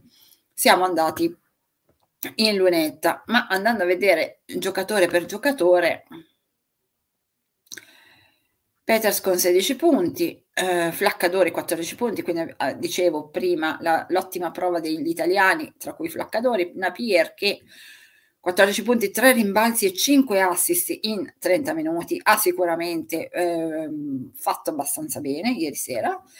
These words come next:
meglio che, eh, domen-, eh, sabato in campionato contro Brescia e, diciamo, un po' ricalca la prima prova che aveva, ehm, giocato contro Cremona in campionato, pur con le dovute differenze tra campionato e, e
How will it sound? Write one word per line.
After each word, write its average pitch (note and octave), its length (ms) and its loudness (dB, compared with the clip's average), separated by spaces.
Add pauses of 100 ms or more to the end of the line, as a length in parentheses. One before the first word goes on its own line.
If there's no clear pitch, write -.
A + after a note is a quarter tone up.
(320)
meglio G#3+ 640 6
che, G3+ 400 0
eh, F3 320 0
domen-, F#3 440 0
eh, F3 280 4
sabato F3+ 420 -2
in E3 80 -8
campionato E3+ 500 -6
contro G3 320 -2
Brescia B3 520 -2
e, G4 180 -8
diciamo, A#3 320 0
un A3 80 -2
po' G#3+ 120 0
ricalca F3+ 520 2
la E3 260 0
prima F#3 540 -2
prova F3 400 2
che E3+ 260 -6 (460)
aveva, F3 720 6
ehm, E3 840 0
giocato F#3 380 -2
contro F3 320 0
Cremona E3 320 -2
in E3 60 -4
campionato, D#3 500 -6
pur A3+ 460 0
con F3+ 280 4
le F#3 180 -2
dovute F3 320 -4
differenze F3+ 600 -2
tra E3+ 100 -10
campionato E3 640 -4
e, F3+ 180 -8
e E3 280 -6